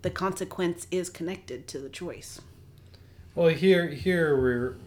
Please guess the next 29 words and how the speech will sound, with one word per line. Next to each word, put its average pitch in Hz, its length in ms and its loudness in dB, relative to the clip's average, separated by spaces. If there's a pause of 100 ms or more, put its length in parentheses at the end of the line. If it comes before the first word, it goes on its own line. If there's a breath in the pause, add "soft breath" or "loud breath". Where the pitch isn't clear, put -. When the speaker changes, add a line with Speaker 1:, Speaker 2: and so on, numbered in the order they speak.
(220)
Speaker 2:
we're, 127 520 -8 (160)
we're 139 140 -2
in 147 80 4
the 143 80 2
promised 131 500 0
land. 113 680 -2
The 110 100 -12
promised 113 420 -4
land 110 300 -4
is 101 240 -2
a 104 60 -6
land 101 380 -6
of, 101 180 -4 (800 soft breath)
uh, 92 40 -12
of 107 280 -6
freedom. 127 840 2 (680 loud breath)
And 123 200 0
that 117 240 0
freedom, 139 1040 0 (140)
I, 131 160 -4
I 139 80 0
think 165 200 -2
a 147 60 0
lot 135 220 6
of 127 200 0
what 123 280 -2
Nephi 127 600 0
will 113 200 -4
be 107 440 -8